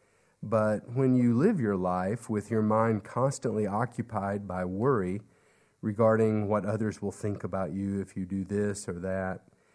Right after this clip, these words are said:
you know, you fall into a form of bondage that so many people in public positions really struggle with, whether it's in ministry or it's just in jobs that are very, that are very public,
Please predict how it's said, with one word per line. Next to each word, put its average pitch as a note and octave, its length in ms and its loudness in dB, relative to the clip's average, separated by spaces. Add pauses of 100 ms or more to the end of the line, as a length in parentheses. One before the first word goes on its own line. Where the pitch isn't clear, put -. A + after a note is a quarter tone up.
(220)
you A#2+ 60 -4
know, D3 100 2
you B2+ 160 0
fall F3 340 0
into C#3+ 240 -2
a F#2+ 40 -4
form C#3 300 2
of F#2 260 -4
bondage G#2 760 -2 (600)
that G#2 300 -4
so C#3 320 -2
many D#3 260 2
people A2 480 -4
in G#2 300 -4
public A2+ 600 -6
positions G2+ 880 -8 (500)
really A2 240 -2
struggle E3 380 -2
with, F2 340 -8 (280)
whether G#2 280 -4
it's G2 160 -8
in G#2 240 0
ministry A2 540 0
or G2 140 -2
it's F#2 200 -10
just - 220 -14
in G2 200 -4
jobs G2+ 380 -2
that G2+ 120 -2
are F#2+ 80 -2
very, F#2+ 360 -4 (640)
that G2 140 -4
are G2+ 60 -2
very G2+ 220 -2
public, A2 600 -4